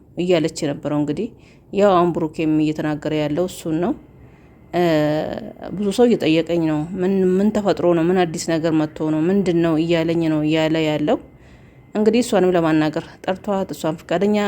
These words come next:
አ-፣ አይደለችም። «ለመጨረሻ ነው አንተ ጋር የመጣሁት፣ በልቻው፣ እ፣ እንለያይ» ብላለች። ኧረ ሀይሚዬ፣ እ፣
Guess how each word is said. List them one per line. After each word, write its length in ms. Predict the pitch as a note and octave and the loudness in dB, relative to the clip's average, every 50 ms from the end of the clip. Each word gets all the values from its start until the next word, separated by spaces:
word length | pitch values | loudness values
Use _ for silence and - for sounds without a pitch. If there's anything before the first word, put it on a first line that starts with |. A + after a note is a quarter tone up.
| F3+ - - | -2 -4 -4
አ-፣ 200 | E3 E3 D#3 C#3+ | -4 -2 -2 -2
አይደለችም። 540 | D#3+ D3+ E3 E3 D3 D#3 D#3 - - A#3 C#4+ D4 - - | -2 -2 -2 0 -2 -2 -4 -4 -4 -6 -6 -6 -6 -8
«ለመጨረሻ 420 | G#3 E3+ E3 D3+ C#3+ E3 D#3 - D#3 | -4 -4 -2 -2 -4 -6 -6 -4 -4
ነው 120 | D#3 D3+ C#3+ | -2 -2 -2
አንተ 160 | D3 D3+ D#3 | -2 -2 -2
ጋር 160 | D3+ D#3+ D#3 | 0 0 0
የመጣሁት፣ 540 | D#3 D#3+ D#3 D3+ C#3+ - - D#3+ F3+ F#3+ F3+ - - - - - - - | 0 0 0 -2 -4 -4 -4 -2 -2 -4 -4 -10 -18 -20 -20 -20 -20 -12
በልቻው፣ 540 | - D#3+ D3+ D3+ D#3 - - D3+ C3+ C#3 D#3 G3+ A#3+ C#4 C#4 - - | -8 -6 -4 -4 -6 -6 -6 -4 -2 -2 -2 -2 -2 -4 -6 -10 -8
እ፣ 120 | - D3 D3+ D3 D3 C#3+ C#3+ - - - - - - - - - - - - - - - - | -8 -6 -4 -4 -4 -6 -8 -10 -14 -20 -20 -20 -20 -20 -20 -20 -20 -20 -20 -20 -20 -8 0
እንለያይ» 500 | G3 A3 A#3 B3 A#3 A3+ G3+ F#3 F#3+ F#3+ | 4 6 6 6 6 6 6 6 6 4
ብላለች። 420 | D#3+ D#3 D3+ D3 D3 - - - - - - - - | 2 0 -2 -2 -2 -2 -4 -6 -8 -14 -16 -16 -12
ኧረ 180 | - D3+ D3 D3 E3+ | -8 -8 -6 -8 -8
ሀይሚዬ፣ 420 | - - D#3+ C#3+ - D3 D3 D3+ F3 - - - | -10 -10 -8 -6 -4 -4 -2 -2 -4 -6 -6 -8
እ፣ 140 | - D3 | -8 -6